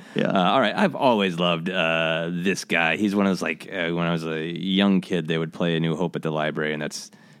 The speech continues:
Speaker 2: it would just happen to be on certain times when we went to the library. And he'd
Speaker 1: Right.
Speaker 2: be one of those, like, "Oh, I hope we get to see just a minute of that scary weirdo," 'cause I had my Walrus Man action figure. So Walrus Man was
Speaker 1: Right.
Speaker 2: known in my heart, and then it was that reminder of, like, "Oh, but he's with the other guy, the
Speaker 1: Yeah.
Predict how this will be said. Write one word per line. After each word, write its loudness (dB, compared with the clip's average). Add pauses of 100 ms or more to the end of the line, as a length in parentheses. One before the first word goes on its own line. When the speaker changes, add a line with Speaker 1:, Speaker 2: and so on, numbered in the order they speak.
Speaker 2:
it -4
would 2
just -2 (320)
happen 2
to 4
be 4
on 0
certain -2
times -2
when -2
we 2
went 0
to -16
the -2
library. -2
And -4
he'd 2
Speaker 1:
Right. 2
Speaker 2:
be 0
one 0
of -2
those, -4
like, -4
"Oh, -2
I 2
hope 2
we 0
get -2
to -8
see 0
just -2
a 0
minute 2
of -2
that 0 (280)
scary 2
weirdo," 4
'cause -4
I 2
had 2
my 4
Walrus 2
Man 4
action 0
figure. -10
So -6
Walrus 2
Man 2
was 4
Speaker 1:
Right. 0
Speaker 2:
known 6
in 4
my 4
heart, 2 (140)
and 4
then 6
it 6
was 4
that 0
reminder 4
of, 0
like, -2 (300)
"Oh, 4
but 6
he's 2
with 4
the 2
other 4
guy, -2
the 0
Speaker 1:
Yeah. 2